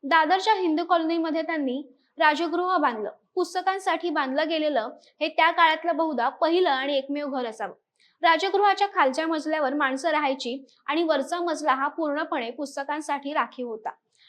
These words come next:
डॉक्टर बाबासाहेब आंबेडकरांच्या या पुस्तकासाठी बांधलेल्या घराविषयी म्हणजेच राजगृहाविषयी आचार्य अत्रे यांनी एका नियतकालिकात लिहिलंय,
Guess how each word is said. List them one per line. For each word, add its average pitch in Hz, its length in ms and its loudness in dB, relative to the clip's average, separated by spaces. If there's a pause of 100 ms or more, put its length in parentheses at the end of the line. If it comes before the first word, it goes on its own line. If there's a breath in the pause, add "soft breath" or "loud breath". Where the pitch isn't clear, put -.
(120)
डॉक्टर 339 340 2
बाबासाहेब 330 420 2
आंबेडकरांच्या 294 680 0
या 302 100 -2
पुस्तकासाठी 330 760 -2
बांधलेल्या 277 460 0
घराविषयी 269 640 -2 (260 soft breath)
म्हणजेच 311 380 -2
राजगृहाविषयी 311 1000 2
आचार्य 311 440 -2
अत्रे 262 720 -4
यांनी 311 240 -2
एका 320 180 -2
नियतकालिकात 320 760 0
लिहिलंय, 294 400 0